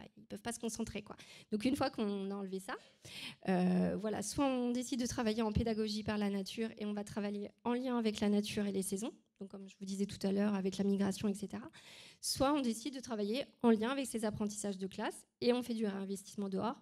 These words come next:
comme vous avez pu voir, avec la conjugaison,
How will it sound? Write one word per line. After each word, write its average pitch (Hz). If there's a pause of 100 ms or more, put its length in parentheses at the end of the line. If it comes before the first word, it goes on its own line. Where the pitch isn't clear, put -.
(160)
comme 233
vous 214
avez 202
pu 202
voir, 208 (360)
avec 233
la 226
conjugaison, 196